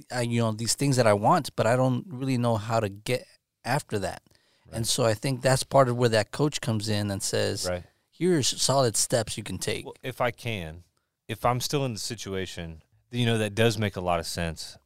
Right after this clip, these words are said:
Speaker 2: I d-, I, you know, 'cause I didn't really think about it like that. If I just think I'm gonna get a degree magically, and, and I think that getting out of the Army is the easiest way for me to do these things or have a girlfriend or move in or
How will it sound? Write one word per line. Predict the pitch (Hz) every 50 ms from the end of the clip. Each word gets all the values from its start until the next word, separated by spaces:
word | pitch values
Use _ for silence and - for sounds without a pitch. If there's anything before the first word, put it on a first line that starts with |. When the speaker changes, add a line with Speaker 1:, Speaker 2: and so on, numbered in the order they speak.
| _ _ _ _ _ _ _ _ _ _ _ _ _ _ _ _ _ _ -
Speaker 2:
I | - 101
d-, | 101 104
I, | - 98
you | 95 98 95 95
know, | 95 92 87
'cause | - - 101
I | 98 95
didn't | 92 95 95 95 95
really | 95 92 90
think | 82 - - 101 101 92 -
about | 82 80 76 73 73
it | 78 80
like | - 73 73 -
that. | - 80 76 76 73 - - _ _ -
If | 82 - -
I | 85 85
just | 85 90 87 - - - _ _ _ _ _
think | - 110 104 -
I'm | 101 98 101
gonna | 98 98 92 87
get | 85 95 87
a | 87 80
degree | 87 87 82 90 90 90 87 85 82 82 82 85 87 - _ _ 82
magically, | 82 82 82 82 78 82 80 - - 85 80 80 80 78
and, | 65 82 80 80 76 - -
and | - 85 85 82 -
I | - 85
think | - - 98 85 80
that | - 85 85 87
getting | 98 92 92 90
out | 87 87
of | 82
the | 82 80
Army | 80 82 85 87
is | 78
the | 85 85 - 90
easiest | 98 90 87 85 - -
way | 90 85
for | 80 - - 85
me | 85 80
to | 82 78 80 - _ _ _ _ _ _ _ 95
do | 90 104 107 104
these | 98 101 98 92 87 -
things | - - 95 92 90 87 85 85 85 82 -
or | 87 80 76
have | 90 90 87 87
a | 87
girlfriend | 85 90 85 82 - - 87 85 85 82 80
or | 78 78
move | 80 85 90 92 92 87
in | 90 87 87 87 87 85
or | 82 78 76